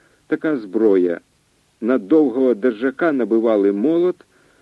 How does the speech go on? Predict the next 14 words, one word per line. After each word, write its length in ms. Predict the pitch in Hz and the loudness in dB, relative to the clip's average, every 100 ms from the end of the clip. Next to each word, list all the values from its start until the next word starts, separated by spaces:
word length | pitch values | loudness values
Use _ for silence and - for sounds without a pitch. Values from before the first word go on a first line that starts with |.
| _ - | _ 0
у 80 | 120 | 2
якому 460 | 147 160 156 143 | 4 2 2 2
з 60 | 113 | 2
одного 400 | 135 147 160 123 | 0 0 0 2
боку 300 | 113 113 110 | 0 0 -2
була 260 | 95 101 104 | 0 0 0
п'ятка, 680 | 135 185 170 - 107 95 - | -2 -2 -2 -4 -4 -4 -4
а 400 | 101 104 98 92 | -4 -2 -2 -4
з 100 | 90 | -4
другого — 580 | 120 202 196 160 151 135 | 2 2 2 0 0 -2
зуб 440 | 82 107 117 90 - _ _ - | -2 2 2 0 -12 _ _ -6
у 80 | 104 | 0
долоню 460 | 107 127 147 135 | 2 2 0 -2
завдовжки. 840 | 92 113 92 85 90 82 - 87 | 0 -2 -2 -2 -2 -2 -8 -12